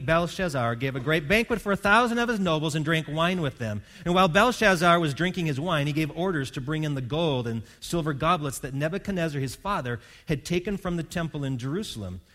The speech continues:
so that the king and his nobles, his wives and his concubines, might drink from them. So they brought in the gold goblets that had been taken from the temple of God in Jerusalem, and the king and his nobles, his wives and his concubines,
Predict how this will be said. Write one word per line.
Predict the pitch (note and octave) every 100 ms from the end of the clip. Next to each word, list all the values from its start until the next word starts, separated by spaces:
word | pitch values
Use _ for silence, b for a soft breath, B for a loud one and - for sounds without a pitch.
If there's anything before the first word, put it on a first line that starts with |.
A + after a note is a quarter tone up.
| B B
so | -
that | F3+ F3
the |
king | E3+ - A3
and | C4
his | G#3
nobles, | F#3+ D#3 C#3+ D#3+
his | D#3
wives | C3 D3+ F3 G3+ F#3+
and | G#3
his | G3+
concubines, | - G3+ D3 A#2+ A#2+ A2 A2+ C#3+ - B B B
might | D#3 F#3
drink | G#3+ D4
from | - B2
them. | G#2+ F#2 G#2
So | - A3+
they | A#3+
brought | F3 F3+
in | F3+
the | F#3
gold | D3 C#3+ B2
goblets | B2 A#2+ C3 -
that | B2+
had | A#2
been | A#2
taken | - C3+ D3+ D3
from | C#3
the | B2
temple | - C3+ B2+ C#3+
of | C3
God | A#2 A2 A2
in | A2+
Jerusalem, | G#2+ D3+ G#3 - G2 A2 b b
and | B2
the | F#3+
king | - G#3 A3+
and |
his | B3 G3+
nobles, | D#3+ C3 B2+ D#3 -
his | B2
wives | A#2+ C#3+ F#3 F#3
and |
his | G#3+
concubines, | - G3 F3+ C#3 B2 A#2 B2